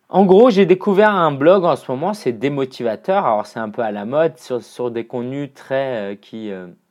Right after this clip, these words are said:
<clears throat> qui font un peu le buzz, bref. Mais de temps en temps, il y a des articles très, très sérieux. Donc aujourd'hui, par exemple, j'ai lu un article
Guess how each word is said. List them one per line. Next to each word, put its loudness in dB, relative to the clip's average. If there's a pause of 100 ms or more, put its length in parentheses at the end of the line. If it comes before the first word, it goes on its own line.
(300)
<clears throat> -20
qui -20
font -6
un -2
peu -8
le -6
buzz, 0
bref. -6 (300)
Mais -10
de -18
temps -6
en -6
temps, -4
il -2
y -2
a -2
des -8
articles -10
très, -4
très -10
sérieux. -12
Donc -14
aujourd'hui, -12
par -12
exemple, -8
j'ai -12
lu -14
un -10
article -12